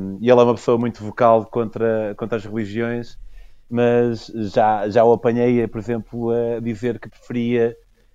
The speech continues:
eh, receber, eh, refugiados yazidis, porque são cristãos, logo são menos, é menos provável que sejam terroristas,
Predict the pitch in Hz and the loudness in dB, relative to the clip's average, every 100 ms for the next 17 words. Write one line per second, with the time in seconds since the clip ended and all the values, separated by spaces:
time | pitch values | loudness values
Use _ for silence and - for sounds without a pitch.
0 | - 113 113 104 - 113 120 120 113 117 | -6 -4 -4 -8 -10 -6 -2 -2 -4 -6
1 | 113 110 - - 117 104 120 113 104 120 | -6 -10 -12 -12 -10 -4 -4 -4 -4 -4
2 | 117 104 123 123 127 127 - 107 127 113 | -4 -6 -6 -4 -6 -8 -12 -10 -10 -8
3 | 113 - 131 127 131 - _ _ _ 117 | -8 -6 -6 -6 -10 -14 _ _ _ -2
4 | 123 - - 117 123 120 110 113 120 117 | 0 0 -4 -4 -4 -4 -6 -6 -6 -6
5 | - 120 117 117 - 113 113 120 113 123 | -6 -4 -2 -4 -6 -8 -10 -10 -6 -6
6 | 123 131 131 | -6 -8 -10